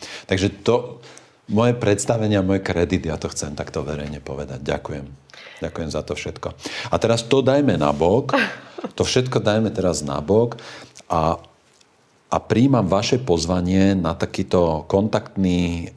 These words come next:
a veľmi priamy, a, rozhovor, v ktorom nechcem povedať, že nebudeme brať na nič ohľad,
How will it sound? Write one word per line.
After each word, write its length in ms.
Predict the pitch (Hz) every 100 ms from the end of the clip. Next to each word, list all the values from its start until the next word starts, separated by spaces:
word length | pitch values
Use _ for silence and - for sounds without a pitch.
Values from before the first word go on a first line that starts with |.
| -
a 160 | 80 82
veľmi 400 | 78 113 127 127
priamy, 800 | 127 82 90 98 98 95 92 - - _ - _ -
a, 380 | 85 82 80 80
rozhovor, 560 | 85 87 95 95 95 92
v 80 |
ktorom 240 | - 110 117
nechcem 220 | 120 98
povedať, 320 | 85 85 82
že 80 | 76
nebudeme 400 | 85 85 78 76
brať 180 | 76 71
na 140 | 78
nič 160 | 80 76
ohľad, 260 | 78 85